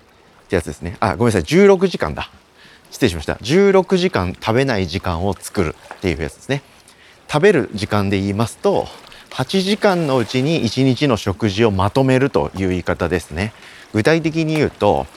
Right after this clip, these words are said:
えー、僕は、えー、だいたい朝七時か八時ぐらいに起きたりするんですよね。で、えー、八時に起きたとしましょう。じゃあ、七時に起きたとしましょう。何でもいいや。どっちでもいいや。えー、で、えー、最初に朝ごはん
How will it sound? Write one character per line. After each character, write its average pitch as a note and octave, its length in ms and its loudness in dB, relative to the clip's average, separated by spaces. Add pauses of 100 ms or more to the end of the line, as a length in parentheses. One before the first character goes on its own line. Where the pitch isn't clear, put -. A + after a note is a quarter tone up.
(200)
え F2+ 280 -2
ー、 - 20 -4
僕 C3 240 0
は、 E3+ 280 2 (400)
え G2+ 440 0
ー、 - 20 -4
だ C3 140 2
い D3 80 -2
た D3+ 220 0
い D3 260 2
朝 F2 500 0 (580)
七 - 300 -4
時 C#3+ 100 -2
か - 100 -4
八 G#2+ 260 -6
時 A#2+ 80 2
ぐ C3+ 80 4
ら B2 60 4
い F#2+ 100 0
に F2 140 -2
起 - 160 -10
き - 0 -
た G#2+ 180 0
り E2 80 -4
す - 220 -10
る F2+ 60 -2
ん - 20 0
で E2+ 60 -2
す - 100 -16
よ C2+ 80 -6
ね。 A#2 220 -6 (720)
で、 C#3 300 2
え E2 340 0
ー、 - 320 -14
八 C3 240 -4
時 C3+ 100 2
に G2+ 60 4
起 F2 80 2
き - 80 -12
た F#2 100 0
と - 80 -6
し - 140 -8
ま E2 140 -4
し - 100 -4
ょ E2+ 60 4
う。 D#2 40 -2
じ F2 100 -2
ゃ C#2 140 -2
あ、 - 60 -20
七 G3+ 260 -2
時 C3+ 100 2
に - 40 4
起 F2+ 60 -2
き - 40 -14
た G2+ 80 2
と D#2+ 80 -2
し F2 80 -6
ま E2 80 -6
し D2+ 100 -4
ょ E3 60 -2
う。 - 60 -14
何 G#2 100 2
で B2 80 4
も A2 80 0
い C#3 60 4
い - 20 4
や。 - 80 -6
ど G2 80 -2
っ - 40 -4
ち - 40 -6
で D#3+ 80 0
も D3 80 2
い A2 60 2
い - 20 4
や。 - 80 0 (460)
え G2 240 -2
ー、 F#2 80 -4
で、 C3+ 240 2 (320)
え G2+ 140 0
ー、 F#2+ 40 -2
最 G3 240 2
初 F#3+ 160 0
に F3 240 2
朝 C#3 260 2
ご F3+ 120 4
は D3 120 0
ん E2+ 140 -4